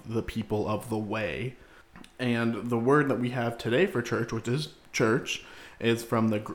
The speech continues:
the German word Kirche, which is more indicative of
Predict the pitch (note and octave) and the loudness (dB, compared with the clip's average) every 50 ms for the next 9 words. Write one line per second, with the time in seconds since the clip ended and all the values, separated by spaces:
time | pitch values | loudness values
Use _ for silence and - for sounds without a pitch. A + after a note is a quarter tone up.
0 | - - - A#2+ A2+ A2 A2 A2+ A2+ B2 C3+ E3+ G#3 G3+ D#3 A#2+ A2 A2+ G#2+ A#2 | -10 -6 -2 0 2 2 2 2 2 4 6 6 6 6 6 4 4 4 2 0
1 | A#2+ - - - - F3 G3+ F#3 - - B2 A#2 C#3+ - - - - - - - | 0 -2 -4 0 2 4 4 2 0 -2 -2 -2 -2 -4 -10 -18 -20 -18 -6 0
2 | A2+ A#2+ A#2+ B2 A#2+ A#2 B2 C3+ C3+ C3+ C3 C3+ C3 C3 - - - - - B2 | 0 2 2 2 2 4 4 6 6 6 6 6 6 4 4 0 -8 -8 -2 2
3 | B2+ B2 A#2+ B2+ B2+ B2 B2+ C3 B2 A#2+ A#2 A#2+ A#2 A#2 - - G#2+ A2 G#2+ G#2+ | 4 4 6 4 4 4 4 2 2 4 2 2 0 -2 -4 0 0 0 2 2
4 | G#2+ G#2+ G#2 G#2 - | 0 -2 -2 -4 -6